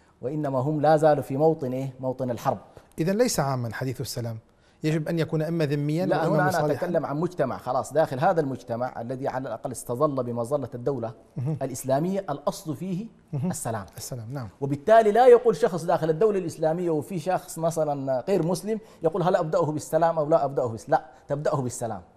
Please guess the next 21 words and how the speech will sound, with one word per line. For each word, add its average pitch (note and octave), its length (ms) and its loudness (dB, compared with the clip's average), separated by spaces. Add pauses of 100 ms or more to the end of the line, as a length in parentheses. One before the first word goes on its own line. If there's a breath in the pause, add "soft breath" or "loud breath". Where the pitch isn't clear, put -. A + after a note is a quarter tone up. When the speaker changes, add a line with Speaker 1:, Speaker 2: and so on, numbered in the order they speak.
(320 soft breath)
Speaker 1:
لأنه D#3+ 240 2
خلاص E3+ 320 4
هو D#3+ 120 2
بالنسبة D3 400 -4
لك D3 220 0
ما B2+ 140 0
دام C#3+ 220 2
أنه C3+ 260 -2
رضي C#3 260 2
بالنظام B2 460 -2
العام A#2 280 -2
للدولة C3 480 -2 (320 loud breath)
ورضي C3 420 0
ب-، A#2 40 -6
ب-، A#2 520 -6
Speaker 2:
وخضع B2+ 160 2
Speaker 1:
بذمة E3+ 120 8
Speaker 2:
للإسلام. C#3+ 220 4
Speaker 1:
المسلمين B2 300 -6
وخضع E3+ 360 4
ل-، D3 400 -6